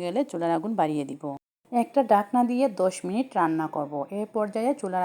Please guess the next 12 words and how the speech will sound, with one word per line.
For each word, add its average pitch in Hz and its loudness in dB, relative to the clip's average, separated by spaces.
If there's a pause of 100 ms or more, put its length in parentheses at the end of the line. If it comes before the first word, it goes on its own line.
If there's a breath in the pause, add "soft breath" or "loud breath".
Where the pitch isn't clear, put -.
আগুন 160 -6 (100)
থাকবে 180 -2 (120)
সর্বোচ্চ। 151 -4 (640)
তিন 262 4 (120)
চার 247 6
মিনিট 240 0 (120)
পর 214 4 (160)
একটা 196 -4 (180)
চিকন 233 -4
কাঠি 190 0 (100)
দিয়ে 190 -6 (280 loud breath)
নেড়ে 185 -2